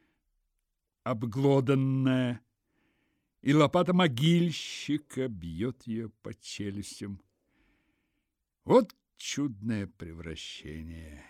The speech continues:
Если б только была у нас способность подсмотреть его, ежели эти кости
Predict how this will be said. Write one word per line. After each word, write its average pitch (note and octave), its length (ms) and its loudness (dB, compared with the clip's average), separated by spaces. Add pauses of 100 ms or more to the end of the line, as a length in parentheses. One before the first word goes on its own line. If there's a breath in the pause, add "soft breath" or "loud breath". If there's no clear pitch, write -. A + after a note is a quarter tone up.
(760 loud breath)
Если G#2 320 -6
б F2+ 100 -16
только G2+ 380 -8
была G2+ 420 -4
у G2+ 60 -4
нас G2 260 -4
способность F#2+ 720 -8
подсмотреть - 1300 -6
его, E2+ 480 -10 (760 soft breath)
ежели D3+ 500 -2
эти D3 320 0
кости C3 800 -2